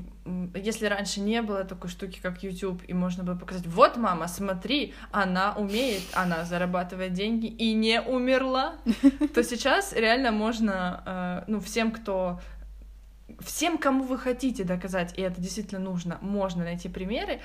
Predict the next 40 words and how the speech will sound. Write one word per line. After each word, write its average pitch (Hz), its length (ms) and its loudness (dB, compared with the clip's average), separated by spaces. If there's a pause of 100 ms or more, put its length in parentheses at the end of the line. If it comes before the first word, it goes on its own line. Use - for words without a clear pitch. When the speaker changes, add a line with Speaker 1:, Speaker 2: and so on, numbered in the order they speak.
(100)
Speaker 1:
А 220 100 0
вообще, 247 340 0
я 349 60 2
считаю, 226 240 -4
доказывать 247 420 -2
никому 240 280 0
ничего 240 280 0
не 226 60 4
надо. 170 280 -2 (200)
Если 302 180 -2
человек 320 320 0
дурак, 359 360 0 (200)
то 247 80 -4
пусть 370 200 -6
он 330 80 -2
себе, 262 520 0
э, 202 340 -2
сидит 240 540 -2
дураком 208 540 0
в 208 100 -2
уголочке. 170 640 -2 (260)
И 185 80 -8
как 190 140 -4
бы 196 120 -6
мы 277 320 0
к - 120 -12
нему, 240 480 0
на 208 140 0
него 220 180 0
время 202 300 -4
не 185 120 -6
тратим. - 540 -10
Вот. 170 220 -8 (640)
Раньше 254 300 2
я 202 80 0
этого 214 180 2
не 185 80 0
Speaker 2:
Аминь. 180 100 -4
Speaker 1:
понимала. 180 560 -4 (320)
<laughs> 320 80 0